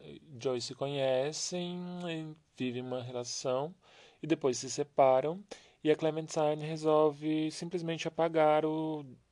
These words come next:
Joey, Joel da sua cabeça, é, literalmente. Enfim, aí ele descobre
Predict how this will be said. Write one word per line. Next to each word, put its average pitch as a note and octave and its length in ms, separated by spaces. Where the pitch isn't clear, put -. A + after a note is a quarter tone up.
Joey, C#3+ 540
Joel C#3 300
da C#3 140
sua D3+ 480
cabeça, A#2+ 680
é, A#2 220
literalmente. C#3+ 760
Enfim, C3 480
aí G#2+ 320
ele A#2+ 160
descobre A2+ 840